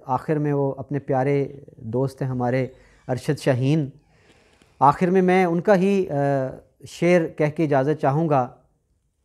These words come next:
"ये और बात एक भी गवाही न मिल सकी, हालांकि एक हजूम में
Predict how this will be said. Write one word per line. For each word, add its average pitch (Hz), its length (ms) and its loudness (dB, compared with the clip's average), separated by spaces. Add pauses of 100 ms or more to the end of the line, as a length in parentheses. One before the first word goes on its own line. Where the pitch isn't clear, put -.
(680)
"ये 185 160 8
और 214 280 8
बात 175 580 2
एक 175 260 -2
भी 147 400 -6 (440)
गवाही 151 520 -2
न 151 140 -4
मिल 135 140 -4
सकी, 123 480 -8 (800)
हालांकि 143 600 0
एक 135 160 -8 (100)
हजूम 135 300 0
में 113 240 -4